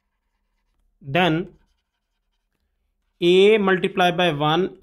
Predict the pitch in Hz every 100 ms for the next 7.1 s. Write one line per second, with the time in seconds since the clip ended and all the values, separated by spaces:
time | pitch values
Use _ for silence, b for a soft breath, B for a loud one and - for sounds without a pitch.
0 | 185 175 180 185 190 143 143 - 147 110
1 | - _ _ _ _ 156 165 196 185 160
2 | 143 139 160 196 233 - _ _ _ _
3 | _ _ _ _ _ _ _ _ _ _
4 | _ _ _ _ - 180 170 180 190 214
5 | 214 208 180 165 185 185 180 180 160 175
6 | 180 170 170 160 135 - 147 139 139 160
7 | 180